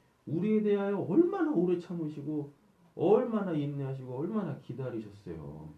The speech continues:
그잖아요. 예. 예. 때때로, 어, 자기의 은혜 받는 모습들을 보면서 "아, 나도 빨리빨리 했으면 좋겠는데", 어,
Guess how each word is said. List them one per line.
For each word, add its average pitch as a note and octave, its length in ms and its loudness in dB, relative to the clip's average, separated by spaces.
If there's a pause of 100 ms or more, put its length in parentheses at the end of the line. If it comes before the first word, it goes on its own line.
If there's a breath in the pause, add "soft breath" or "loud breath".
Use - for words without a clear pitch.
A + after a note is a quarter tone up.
(400)
그잖아요. D2+ 600 -10 (540)
예. C2+ 60 -16 (1000)
예. C#3 120 -18 (1300)
때때로, A#2 600 -6 (580)
어, F2 300 -12
자기의 F#2+ 640 -8
은혜 G#2+ 240 -4
받는 F2+ 560 -8
모습들을 F#2 480 -10
보면서 C#2+ 440 -14
"아, F2+ 320 -14
나도 F#2 240 -16
빨리빨리 - 560 -16 (560 soft breath)
했으면 B2+ 300 -12
좋겠는데", G2+ 600 -14 (680)
어, D#2+ 460 -14